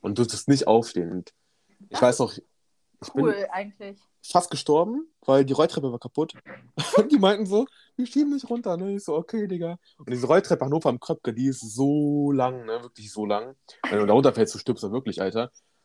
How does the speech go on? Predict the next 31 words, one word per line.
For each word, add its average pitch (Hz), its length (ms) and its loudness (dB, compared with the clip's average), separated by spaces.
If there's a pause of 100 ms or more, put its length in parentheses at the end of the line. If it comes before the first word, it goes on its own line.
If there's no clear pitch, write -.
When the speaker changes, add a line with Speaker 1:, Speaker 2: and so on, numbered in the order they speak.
(560)
Speaker 1:
Und 135 140 6
dann 139 200 6
so, 127 80 -4
Speaker 2:
Okay. 294 100 -2
Speaker 1:
„Ich - 100 -2
halt 147 180 4
dich 135 120 -6
fest, 139 220 0
ich 113 80 -14
halt 139 200 -2
dich 139 60 -4
fest.“ 135 120 -2
Ist - 120 -18
so, 113 60 -6
okay. 110 360 -4 (880)
Und 135 100 0
dann 185 160 2
auch 175 180 4
noch 175 200 2
rückwärts, 220 340 0
Alter. 170 220 2
Ich 180 80 -4
so, 196 140 0
„Nicht 254 200 -4
rückwärts, 214 380 -2
Junge, 180 140 -4
ich 170 100 -10
krieg 196 100 -4
hier 175 100 2
Panik, 214 320 -4
Alter.“ 170 360 -4